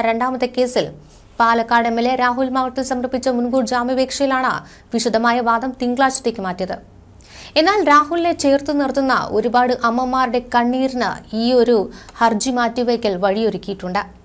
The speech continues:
കാരണം അവർക്ക് ഇപ്പോഴും രാഹുൽ എന്നത് മകനാണ്. ആ മകനു വേണ്ടി ആ അമ്മമാർ കരയുന്ന ഒരു അവസ്ഥയിലേക്ക് എത്തി നിൽക്കുകയാണ്.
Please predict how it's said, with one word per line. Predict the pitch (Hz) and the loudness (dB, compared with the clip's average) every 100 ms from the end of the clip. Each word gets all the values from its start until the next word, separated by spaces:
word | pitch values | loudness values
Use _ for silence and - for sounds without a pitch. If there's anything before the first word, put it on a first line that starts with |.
| - - - - | -20 -20 -6 2
കാരണം | 220 233 226 233 - | 2 2 0 -4 -2
അവർക്ക് | 214 226 247 240 | 0 0 -2 -6
ഇപ്പോഴും | 226 247 247 220 | 0 4 4 4
രാഹുൽ | 233 233 247 233 | 2 0 0 -2
എന്നത് | 226 214 180 190 | -2 -2 -2 -4
മകനാണ്. | 196 196 208 190 208 - - - - - - - | -4 -2 -2 -2 -4 -8 -20 -20 -20 -20 -2 2
ആ | 285 | 4
മകനു | 277 269 302 330 | 4 4 2 2
വേണ്ടി | 302 226 - - | 0 0 -4 -2
ആ | 233 | 0
അമ്മമാർ | 226 247 240 233 | 2 0 0 0
കരയുന്ന | 226 226 254 262 196 - | 0 2 2 2 0 -2
ഒരു | 208 202 | -4 -2
അവസ്ഥയിലേക്ക് | 208 220 247 226 214 | -4 -4 -2 -2 -2
എത്തി | 190 196 | -6 -6
നിൽക്കുകയാണ്. | 185 202 185 | -4 -4 -2